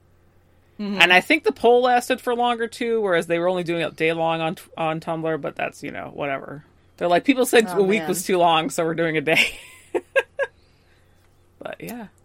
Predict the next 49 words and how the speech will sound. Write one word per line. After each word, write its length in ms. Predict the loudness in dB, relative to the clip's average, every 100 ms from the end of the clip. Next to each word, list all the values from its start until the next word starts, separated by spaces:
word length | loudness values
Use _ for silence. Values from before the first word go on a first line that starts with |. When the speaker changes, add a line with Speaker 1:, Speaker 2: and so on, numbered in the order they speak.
| -6
Speaker 1:
Well, 260 | 0 0
now 260 | 4 8 8
that, 320 | 8 4 4
now 140 | 0 0
that 100 | 2
I 80 |
know 160 | 2 0
my 120 | -2
boy 260 | -2 -2 0
Regan 300 | 0 -4 -6
was 140 | -8
involved, 300 | -6 -4 -2
I'm 140 | -4 -4
big 240 | -4 -6
mad. 400 | -8 -6 -6 -6 -12 -10
<laughs> 180 | -8 0 0 0 2
Speaker 2:
Oh, 80 | 6
yeah, 140 | 6
he 100 | 6
got, 220 | 4 4
he 120 | 4
got 200 | 4 4
defeated. 600 | 4 -6 -4 -2 -2 -4 -10 -18 -20 _ _ _ _ -8
And 160 | 2 4
I 60 |
guess 240 | 8 6 4
the 200 | -10 -8
Speaker 1:
Oh, 300 | 0 6 8
Speaker 2:
joke 240 | 8 8 6
is 120 | 6
that 200 | 4 4
Speaker 1:
he's 200 | 0 0 4
the 80 |
Speaker 2:
Cecil's 80 | 4
gonna 100 | 4 6
Speaker 1:
best. 200 | 4 4
Speaker 2:
officiate 520 | -2 -2 -2 -2 0
the 140 | -2
Regan 320 | 0 -2 -2
Sans 380 | -2 -2 -2 -2
wedding 280 | -2 -2 -2
now. 380 | -4 -4 -6 -10 _
That's 220 | -10 -8
what 80 | -8
he 80 | -6
wins 260 | -6 -6 -8
for 140 | -12
his 100 | -12
prize 600 | -8 -6 -4 -6 -10 -18